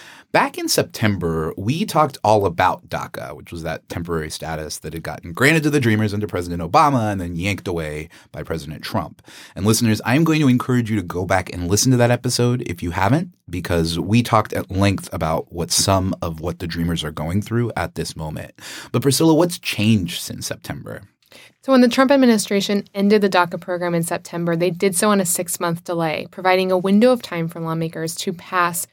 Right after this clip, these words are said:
Speaker 2: a legislative fix to this, uh, to daca. So essentially to extend the protections on these undocumented immigrants for them to continue to live in the U S without fear of deportation and to continue to work in the U S legally.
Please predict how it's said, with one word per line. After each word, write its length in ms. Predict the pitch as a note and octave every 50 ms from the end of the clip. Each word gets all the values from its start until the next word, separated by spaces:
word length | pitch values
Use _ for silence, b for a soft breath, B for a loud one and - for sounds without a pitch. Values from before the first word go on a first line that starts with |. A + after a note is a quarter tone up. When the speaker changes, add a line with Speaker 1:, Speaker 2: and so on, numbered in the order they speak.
| _ _ _ _ _ _
Speaker 2:
a 80 | - G#3
legislative 680 | G3+ G3+ G3 G3+ G3 A#3 A#3 - A#3 G#3+ G3 G3 F#3
fix 420 | F3 - A#3 G3+ - - - -
to 120 | - - F3+
this, 320 | E3 D#3+ - E3 - - _ _ -
uh, 260 | F#3+ E3+ E3 D#3+ -
to 140 | - - F#3
daca. 480 | G3 G3+ F#3+ F3+ E3+ - - - -
So 180 | - - F3+ F3+
essentially 720 | F3 F3 F#3 - G#3 G#3+ A#3 A#3 G#3+ - - G3 F3+ F3
to 120 | F3 - F3
extend 420 | E3+ - - - A#3+ A#3+ A#3 A#3
the 60 | A3
protections 800 | A3 - F3+ - - F#3 F#3 - - - F3 E3 E3 E3 E3 - B B B B B B _
on 360 | - G3+ G3+ G#3 G3+ G3+ G3 -
these 220 | G3+ F#3 F3+ E3+
undocumented 500 | F3+ E3+ E3+ F3 E3+ E3+ - E3+ E3+ E3
immigrants 340 | E3+ E3+ E3+ E3+ F3 F3 E3+
for 100 | E3+ -
them 80 | F3 F3
to 100 | F3 F3+
continue 400 | - F#3+ F3 - F#3+ F#3+ F#3+ F#3
to 60 | F#3
live 160 | F3+ F3 E3+
in 80 | E3+ E3+
the 80 | E3+
U 100 | E3 E3+
S 200 | E3 D#3+ D#3+ -
without 340 | - F#3 E3+ F#3+ F#3 F#3+ G#3+ -
fear 100 | A3 G#3
of 80 | G3
deportation 640 | G3 F#3 F3 F3 F3+ E3 F3 E3+ E3 E3 - E3 E3 -
and 260 | - A3 A#3+ A#3+ G3
to 80 | G3+ G3
continue 260 | G3 - F#3+ F3 F3
to 80 | F#3
work 320 | G3 G#3 A3 A#3 A#3 A3+ -
in 140 | - F3+ E3+
the 80 | E3
U 120 | D#3+ D#3+ -
S 200 | - - - -
legally. 400 | F#3 F3 F3 F3+ F#3+ F#3+ E3